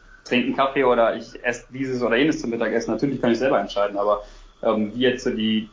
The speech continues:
die große Richtung in meinem Leben ausgeht, hatte ich immer das Gefühl, dass ich, ähm, nicht Herr der, Herr der Lage war,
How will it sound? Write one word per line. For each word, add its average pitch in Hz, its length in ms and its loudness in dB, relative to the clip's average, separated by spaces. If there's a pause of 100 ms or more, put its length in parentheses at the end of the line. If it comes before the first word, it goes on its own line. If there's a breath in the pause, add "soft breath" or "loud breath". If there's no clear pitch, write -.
(120)
die 117 120 0
große 123 640 2
Richtung 135 300 0
in 127 80 2
meinem 110 220 4
Leben 110 200 0
ausgeht, 113 320 -2
hatte 131 100 -2
ich 135 60 -2
immer 151 140 4
das 156 180 2
Gefühl, 156 220 -8
dass 143 200 0
ich, 131 280 -4
ähm, 117 280 0 (220)
nicht 127 300 4
Herr 165 140 4
der, 143 240 0
Herr 131 160 -2
der 127 100 4
Lage 127 340 2
war, 117 280 -2